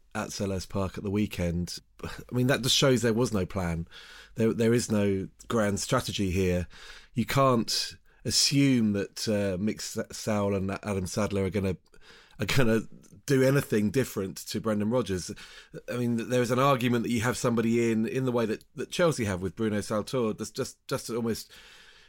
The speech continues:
a bit of, a bit of con-, continuity, a sli-, you know, a slightly fresher voice, but a bit of continuity for a while ahead of a, an appointment.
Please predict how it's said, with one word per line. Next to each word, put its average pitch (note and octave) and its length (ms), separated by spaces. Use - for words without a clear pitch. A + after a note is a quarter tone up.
a B2 80
bit C3+ 140
of, D#3+ 180
a D3 60
bit G3+ 240
of D#3 80
con-, B2 240
continuity, A2 720
a C3+ 40
sli-, - 360
you E3+ 100
know, G#2 120
a A2+ 40
slightly G3 400
fresher G#2 320
voice, G#2 280
but A2 120
a G#2+ 40
bit C3 180
of A#2+ 100
continuity A2 560
for A2+ 140
a G#2+ 40
while B2+ 440
ahead A#2 260
of G#2+ 100
a, G#2+ 280
an G2+ 100
appointment. G2+ 600